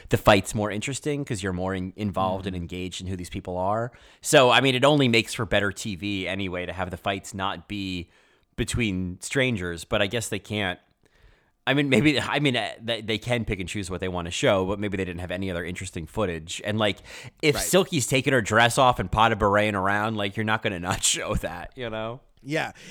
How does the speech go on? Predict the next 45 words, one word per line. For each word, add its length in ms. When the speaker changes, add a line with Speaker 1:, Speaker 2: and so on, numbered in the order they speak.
Speaker 2:
If 160
she's 260
getting 280
humped 460
by 200
Guillermo, 880
oh 180
my 180
God, 560
you're 200
gonna 180
show 380
that. 360
Speaker 1:
You're 240
gonna 240
show 320
that 320
because, 380
like, 280
Speaker 2:
<laughs> 160
Speaker 1:
I 260
need 220
to 80
be 140
able 180
to 80
figure 300
out 180
where 220
to, 80
like, 240
imagine 560
I 240
fit 280
into 240
all 220
of 140
this. 160
I 60
need 120
to, 140
like, 200
<laughs> 260
you 140
know, 440